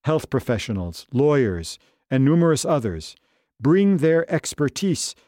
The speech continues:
to the service of communities in and outside of Armenia.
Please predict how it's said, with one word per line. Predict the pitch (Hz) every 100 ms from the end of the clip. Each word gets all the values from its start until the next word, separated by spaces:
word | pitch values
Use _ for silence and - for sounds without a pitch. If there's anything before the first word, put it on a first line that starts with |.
| _
to | -
the | 139
service | - - 185 175 151 -
of | 170 -
communities | 139 127 180 170 - 156 151 131 -
in | 180 185 180 165 -
and | 143 -
outside | 147 151 - 127 113 113
of | - 120
Armenia. | 123 123 147 127 85